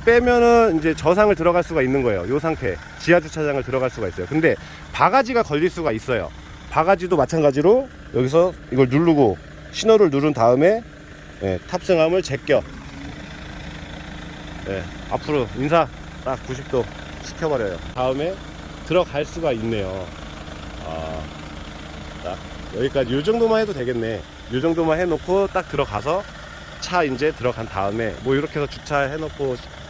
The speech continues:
뭐 해도 되고. 야, 좋습니다. 아, 네.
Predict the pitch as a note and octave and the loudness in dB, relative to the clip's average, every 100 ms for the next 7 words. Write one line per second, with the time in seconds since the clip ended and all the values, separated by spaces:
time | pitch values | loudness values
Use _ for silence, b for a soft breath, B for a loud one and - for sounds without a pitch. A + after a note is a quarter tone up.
0 | - - A2+ E3 E3 G#2+ F2+ F#2 D#2+ F2+ | -16 -6 -4 -4 -4 -4 -2 -4 -6 -4
1 | G2+ G#2 G#2 B2+ B2 C3 A#2 F#2 F2 E2+ | -2 0 -2 -4 -4 -2 -2 -2 -4 -4
2 | - - - - - - - - - D2 | -10 -14 -14 -14 -14 -14 -14 -14 -14 -12
3 | D2 F2 F2+ F2 F2 F2 E2+ D2+ - - | -6 -4 -2 -2 -2 -4 -4 -8 -10 -14
4 | - D2+ D2+ | -12 -12 -10